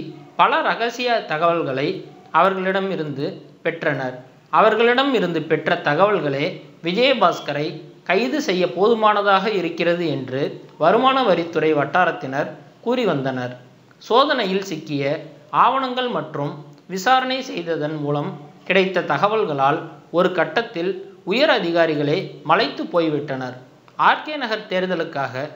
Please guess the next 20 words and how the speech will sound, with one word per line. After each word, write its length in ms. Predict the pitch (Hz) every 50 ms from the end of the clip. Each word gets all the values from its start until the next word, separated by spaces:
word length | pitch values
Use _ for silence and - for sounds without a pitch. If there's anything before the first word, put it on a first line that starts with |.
| - - - - - - 156
அமைச்சர் 380 | 165 190 202 196 - 208 185 170 170
விஜயபாஸ்கரின் 840 | 190 240 277 302 285 240 220 170 - - - 170 175 180 185 185
துறையின் 400 | - 175 170 180 190 202 202 196 196
கட்டுப்பாட்டில் 680 | 151 151 - 208 202 - 220 214 214 214 226 226 214 202
வரும் 320 | 170 147 143 139 139 156 190 - - - - 151
மருந்து 280 | 170 214 254 302 311 302 190 175
தயாரிப்பு 480 | 170 180 185 196 190 190 - - 190 185
நிறுவனங்கள், 640 | 175 160 147 151 151 151 143 135 127 131 135 156 190 - - - - - - _
மருத்துவ 440 | - 156 190 254 254 - - 285 277 269 262 262
கல்வி 380 | 233 180 185 208 208 202 226 208
நிறுவனங்கள் 640 | 180 160 151 156 156 151 143 139 127 131 139 160 170 - - - - - 151 160
ஆகியவற்றிடம் 680 | 180 190 190 196 196 185 180 - 185 175 170 160 156 151
இருந்து 320 | 156 170 175 160 143 135 139 165 - - - - - - 165
ஒரே 160 | 185 214 247 277 320
வாரத்தில் 580 | 294 214 175 151 147 139 143 - 147 151 165 180 - - - - - -
நூத்தி 280 | 196 254 320 320 320 294 254
இருபத்தைந்து 580 | 214 208 196 190 190 - 180 175 170 160 156 147 -
கோடி 180 | 160 170 165 151
ரூபாய் 420 | 147 151 165 160 151 147 143 170 - - - - - -
சட்டவிரோதமாக 1000 | - - - 175 170 - - 294 302 254 190 180 180 180 170 156 151 147 139 127